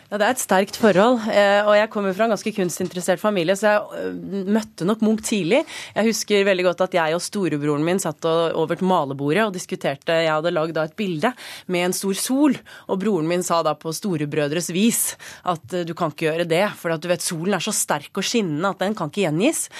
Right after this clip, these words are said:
og det er derfor kunstnere maler solen for eksempel bak et tre eller bak et hustak.» Og så fortalte jeg dette videre til mormoren min,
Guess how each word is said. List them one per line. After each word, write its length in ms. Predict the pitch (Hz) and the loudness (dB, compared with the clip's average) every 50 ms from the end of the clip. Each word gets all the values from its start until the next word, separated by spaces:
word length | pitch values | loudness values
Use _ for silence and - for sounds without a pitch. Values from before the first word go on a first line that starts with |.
| - - - - | -14 -12 -6 -2
og 60 | 190 | 0
det 100 | 196 214 | 0 2
er 160 | 196 185 165 | 2 0 -2
derfor 160 | 156 - 220 202 | -2 -4 -8 -8
kunstnere 640 | - - 247 214 180 - - - - 165 175 190 | -2 0 0 0 0 -2 -6 -6 -4 -2 0 0
maler 400 | 196 185 160 156 151 156 170 185 | 2 2 2 2 2 2 0 -2
solen 460 | 180 - - 185 160 151 156 165 175 160 | -2 -2 -4 -4 -4 -2 -2 -2 -2 -2
for 100 | 185 180 | -2 -2
eksempel 320 | 185 170 147 - 185 160 | -2 -4 -2 -2 -2 0
bak 300 | 160 160 151 143 - - | 0 0 0 -2 -4 -6
et 100 | - - | -8 -6
tre 320 | - 180 175 175 175 170 | -2 -2 0 2 2 0
eller 160 | 151 147 160 160 | 0 -2 -2 -2
bak 260 | 151 156 147 - - | -2 -2 -2 -2 -8
et 100 | 160 - - 180 | -10 -8 -6 -6
hustak.» 560 | 170 147 - - - 151 160 165 - _ - - - - - - - - - - - - 190 | -6 -6 -8 -8 -4 -2 -2 -2 -2 _ -14 -18 -18 -20 -20 -18 -18 -18 -20 -20 -8 -6 -6
Og 60 | 185 | -2
så 140 | - 233 214 | 0 -2 0
fortalte 380 | 226 254 - 247 196 180 - 214 | 0 0 0 0 0 2 2 0
jeg 80 | 226 226 | 0 0
dette 140 | 226 196 | 0 -2
videre 260 | 214 214 180 151 160 160 | -2 -2 0 -2 -2 2
til 80 | 214 214 | 4 4
mormoren 360 | 190 175 160 170 175 190 233 | 4 4 4 4 6 6 6
min, 160 | 311 359 311 | 6 4 2